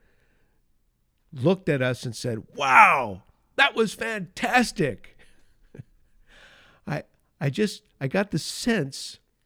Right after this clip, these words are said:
by looking at his body language and the expression on his face that he was not a believer. But man, did this pump him up. And I'm hoping it will pump you up as well.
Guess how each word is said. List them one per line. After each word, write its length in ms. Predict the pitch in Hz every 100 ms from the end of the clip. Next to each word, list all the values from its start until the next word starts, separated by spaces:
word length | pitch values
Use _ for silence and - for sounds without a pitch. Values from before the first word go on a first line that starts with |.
| _ _ -
by 140 | 127
looking 560 | 120 127 175 - 160 143
at 140 | 131
his 260 | 131 123 120
body 360 | 139 135 135
language 540 | 120 117 117 117 117 110
and 100 | 110
the 60 |
expression 560 | 104 - - 120 - 127
on 120 | 107
his 200 | 101 104
face 320 | - 117 110
that 240 | - - _
he 120 | 151
was 180 | 175 127
not 200 | 151 156
a 40 |
believer. 480 | 113 139 175 87 - _ _ _ _ _ _
But 160 | 120 101
man, 400 | 135 170 202 202
did 300 | 147 110 107
this 360 | 151 180 185 - _
pump 400 | - 143 143 -
him 320 | - 127 123
up. 240 | 107 95 - _ _ - - - _ _ _
And 100 | 160
I'm 140 | 151 143
hoping 560 | - 269 - 202 180
it 180 | 165 165
will 140 | 143 -
pump 400 | - - 165 -
you 180 | 135 147
up 220 | 135 -
as 140 | 117 -
well. 500 | 101 107 95 87